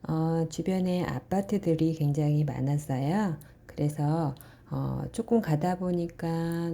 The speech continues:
이렇게 마트도 있고 버스 정류장도 있고 의외로 사무실도 굉장히 많이 눈에 띄더라고요. 오피스텔도 많이 있었습니다.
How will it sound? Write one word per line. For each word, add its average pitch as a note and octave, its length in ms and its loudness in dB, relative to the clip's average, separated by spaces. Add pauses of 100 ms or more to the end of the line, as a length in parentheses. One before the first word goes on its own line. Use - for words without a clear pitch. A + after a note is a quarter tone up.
(120)
이렇게 D3+ 340 -2
마트도 D3 500 0
있고 G3 640 4 (460)
버스 A#3+ 320 0
정류장도 D3+ 800 2
있고 C3 560 -2 (1300)
의외로 F3 680 4
사무실도 A#3 960 2
굉장히 F3+ 540 0
많이 C#3+ 400 0
눈에 C#3 440 -2
띄더라고요. F#3+ 920 -2 (340)
오피스텔도 F#3 1040 0
많이 C#3+ 400 -2
있었습니다. B2 920 -4